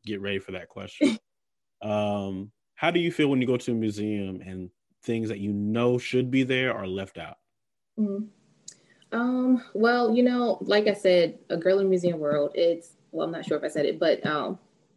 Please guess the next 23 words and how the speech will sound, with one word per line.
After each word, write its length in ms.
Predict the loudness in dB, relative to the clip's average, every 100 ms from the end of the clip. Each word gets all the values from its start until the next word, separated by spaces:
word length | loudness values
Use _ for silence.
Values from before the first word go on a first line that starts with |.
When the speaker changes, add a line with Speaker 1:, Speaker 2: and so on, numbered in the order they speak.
| _ _ _
Speaker 2:
it's, 200 | 2 6
it's 140 | 4
been 160 | 6 2
a 100 | 2
journey. 480 | 0 0 -2 -8 -12 _ _ _ -6
Um, 460 | -4 -4 -8 -12 -14 _ _ _ _ -14
so 720 | -2 0 2 2 2 -2 -8 _ _ _ -20 -20 _
at 220 | -10 -6 0
first, 380 | 4 4 2
when 120 | -2 -6
I 60 |
walked 320 | -6 -8 -8 -12
in, 120 | -8
when 100 | -6
I 40 |
used 260 | -2 -2 -2
to 60 |
walk 200 | -6 -6
into 200 | -8 -6
museums, 720 | -4 -2 -2 -2 -4 -6 -10 _ _ _
I 40 | -6
was 120 | -2
naive. 520 | 0 0 0 -2 -4